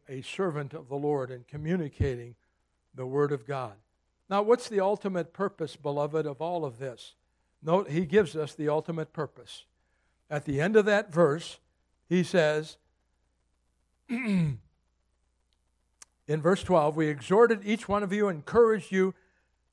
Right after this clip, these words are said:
to walk in a manner worthy of God, who calls you into his own kingdom and glory."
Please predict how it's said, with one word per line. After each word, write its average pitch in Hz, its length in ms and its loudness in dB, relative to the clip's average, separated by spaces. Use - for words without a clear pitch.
to 131 100 -12
walk 156 480 0
in 160 120 -6
a 139 80 -6
manner 147 500 -2
worthy 190 600 2
of 190 100 0
God, 131 400 2
who 147 100 -8
calls 170 480 0
you 120 300 -8
into 143 240 -6
his 135 140 -8
own 156 200 -6
kingdom 117 580 4
and 131 240 -10
glory." 123 440 -14